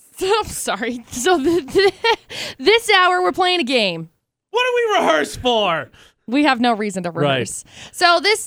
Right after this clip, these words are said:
Speaker 2: this hour, we're trying to figure out, is it A J or is it Tyler? Now, A J's brother Tyler is in town because he's moving from Atlanta, going to Vegas. Woohoo! Big ol' city of Vegas, which is gonna be awesome. But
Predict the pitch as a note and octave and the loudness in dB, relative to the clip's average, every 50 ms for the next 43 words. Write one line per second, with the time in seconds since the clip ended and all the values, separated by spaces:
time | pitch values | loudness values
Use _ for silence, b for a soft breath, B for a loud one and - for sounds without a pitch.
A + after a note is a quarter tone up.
0 | - - G#4 A4 A4 - G4 F4+ E4+ D#4+ D#4 D#4 D#4+ D#4 E4 - G4+ G#4+ A#4 A4 | -6 -2 -2 -2 0 2 2 2 4 2 2 0 0 -2 -2 0 0 0 0 0
1 | - - F4 E4 A3+ B3+ C4 A#3+ A3+ G#3+ G#3 G3+ G3+ G3+ G3 - - - b b | -2 -2 -4 -4 -2 -2 0 0 2 2 2 2 2 0 -2 -6 -12 -18 b b
2 | b b _ - D#4+ F4+ D4+ G#4+ G4+ - - A#3+ G#3+ G#3 G3+ F3 F#3 G3+ F#3+ G3+ | b b _ -4 -4 -2 -2 -2 -4 -2 -4 -4 -4 -4 -6 -6 -4 -4 -4 -4
3 | F3+ - G#3+ G3+ E3+ G#3 G#3 G#3+ A#3+ - - - - F4+ F4+ D#4 B3 F#3+ E3+ E3 | -4 -4 -4 -4 -4 -4 -4 -4 -6 -8 -8 -4 -2 0 0 0 -2 -4 -6 -8
4 | D#3+ F3+ F#3 F#3+ F#3+ G#3 G#3+ - _ C4+ D4 F4 G4+ G#4 - - - G4+ G4+ G4 | -8 -10 -8 -4 -2 -2 -2 -2 _ -2 0 0 0 -2 -2 -4 -4 -2 0 0
5 | G4 G4 G4+ F#4+ F#4+ - C#4+ C#4 D#4+ D#4 D#4 D#4+ D#4+ C#4+ - - - - G3+ A3+ | 0 0 -2 -2 -4 -8 -8 -4 -4 -2 -2 -2 -4 -6 -8 -10 -4 -2 -2 -2
6 | A3 G3 F3+ F3 F3 F3 G3 B B B B B B B - A3+ B3 G#3+ - D4+ | -2 -2 -4 -6 -6 -6 -8 B B B B B B B -2 -2 -2 -2 -2 -2
7 | D#4 D4+ - D4+ C#4 C#4 C4 B3 D4+ B3 C4+ A#3+ B3+ G#3+ F#3+ G3 G#3 A3 A#3 G#3 | -2 -2 -2 -2 -2 -2 -2 -4 -6 -6 -4 -4 -4 -4 -4 -4 -6 -6 -6 -6
8 | F#3+ F3+ F#3+ F#3 F3+ F3 - - F3 F#3 A3+ - _ _ _ G3 G3 G#3 A3+ B3+ | -6 -6 -6 -6 -6 -6 -6 -4 -4 -4 -6 -8 _ _ _ -4 -2 -2 -2 -4
9 | D4 B3+ C4 A#3 F#3+ F3 F#3 F#3+ A#3 - - - - - _ - G4 A4+ - G#4+ | -4 -4 -4 -4 -4 -4 -4 -6 -6 -8 -12 -16 -16 -18 _ -8 -6 -6 -4 -4
10 | A4 G#4+ G#4 G4+ F#4 D#4+ A3+ B3 B3+ A#3 A#3 - - A3+ G3 G3 F#3+ F3+ F3 E3+ | -4 -4 -4 -4 -6 -6 -6 -8 -8 -8 -8 -8 -8 -10 -8 -8 -6 -6 -6 -8
11 | - - - - - b b b b b b b - - - F#3 F3+ G#3 G3+ F3 | -8 -12 -18 -20 -20 b b b b b b b -20 -18 -16 -10 -8 -6 -6 -4
12 | F3+ F3+ D#3 - - - - G3 F#3+ - _ E4 F4+ F#4 D4+ B3+ C4+ - - - | -6 -6 -6 -8 -10 -12 -14 -14 -14 -6 _ 0 0 2 2 0 -2 -4 -10 -16
13 | - | -16